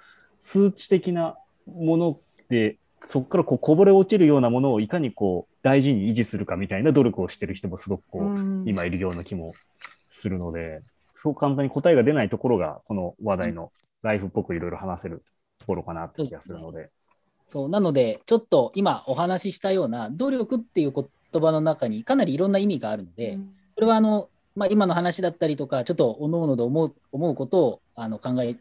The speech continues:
Speaker 3: あの、いただければなと思うんですけれども、ここでメールテーマを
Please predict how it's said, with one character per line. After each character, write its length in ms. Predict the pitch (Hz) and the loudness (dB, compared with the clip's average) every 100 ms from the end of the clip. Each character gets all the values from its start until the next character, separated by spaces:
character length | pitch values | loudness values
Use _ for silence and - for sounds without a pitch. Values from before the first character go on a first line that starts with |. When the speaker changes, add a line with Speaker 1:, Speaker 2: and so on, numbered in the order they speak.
| - | -12
Speaker 3:
あ 80 | 110 | -12
の、 560 | 101 95 92 85 - - | -12 -14 -16 -18 -20 -8
い 80 | 139 | -4
た 80 | |
だ 100 | 131 | -2
け 80 | 123 | -2
れ 80 | 131 | -2
ば 140 | 113 | -4
な 140 | 101 107 | -8 -12
と 100 | 101 | -12
思 180 | 104 107 | -10 -10
う 20 | |
ん 80 | 95 | -12
で 60 | |
す 100 | - | -18
け 100 | 92 | -20
れ 60 | 90 | -14
ど 60 | |
も、 160 | 107 107 | -12 -6
こ 140 | 180 | 0
こ 60 | 233 | 4
で 80 | 233 | 6
メ 120 | 240 | 6
ー 40 | 269 | 4
ル 100 | 269 | 0
テ 140 | 294 | 0
ー 20 | |
マ 160 | 277 165 | 0 0
を 160 | - | -6